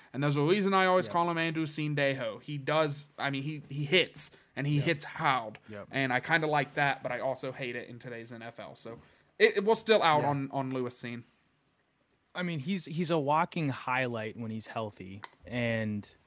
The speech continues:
Speaker 2: it's not like he's got a terribly long injury history, does he? I mean, he
Speaker 1: No.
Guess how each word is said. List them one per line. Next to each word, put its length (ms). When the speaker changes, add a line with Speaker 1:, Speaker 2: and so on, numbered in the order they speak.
Speaker 2:
it's 120
not 120
like 140
he's 140
got 140
a 60
terribly 420
long 220
injury 320
history, 340
does 180
he? 280
I 40
mean, 200
he 420
Speaker 1:
No. 460